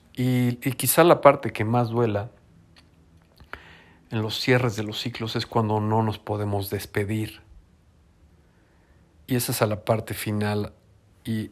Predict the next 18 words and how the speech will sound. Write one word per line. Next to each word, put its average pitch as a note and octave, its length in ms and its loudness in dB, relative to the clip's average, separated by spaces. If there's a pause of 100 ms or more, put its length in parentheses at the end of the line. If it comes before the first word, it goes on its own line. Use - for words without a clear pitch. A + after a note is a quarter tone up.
y A#2 60 2
a A2 80 4
lo G#2+ 140 -2
que - 160 -8
he G#2 80 -6
querido G#2+ 320 -2
llegar G2+ 600 -6 (1000)
desde A2 240 -4
el G2 80 -4
principio G2 500 -8
de F#2+ 40 -8
este - 140 -12
podcast. - 640 -16 (760)
Cuando A2+ 440 2
no B2 340 6
nos A2+ 240 2
podemos G2+ 640 -4
despedir. - 560 -12